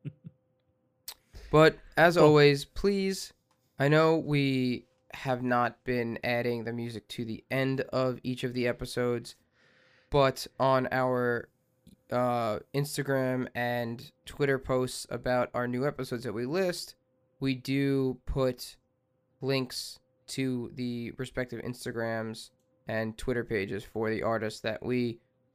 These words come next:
Speaker 1: are working with. So definitely make sure to take a peek, follow their links, give them a like, give them a follow,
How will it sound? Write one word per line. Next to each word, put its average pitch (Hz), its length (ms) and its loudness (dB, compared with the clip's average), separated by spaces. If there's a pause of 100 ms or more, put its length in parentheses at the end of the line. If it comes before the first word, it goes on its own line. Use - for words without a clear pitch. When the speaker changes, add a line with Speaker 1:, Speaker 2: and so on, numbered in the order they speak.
Speaker 1:
are 135 100 6
working 226 280 6
with. 214 160 6
So 170 360 2 (100)
definitely 202 340 2
make 156 200 2
sure 143 260 2
to 123 560 -2
take 131 200 -2
a - 40 -8
peek, - 420 -6 (420)
follow 127 320 4
their 123 180 0
links, 127 480 -2
give 123 220 -2
them 120 140 -2
a 110 60 -2
like, 123 560 -2 (440)
give 127 120 0
them 120 140 -2
a 107 80 -2
follow, 120 600 0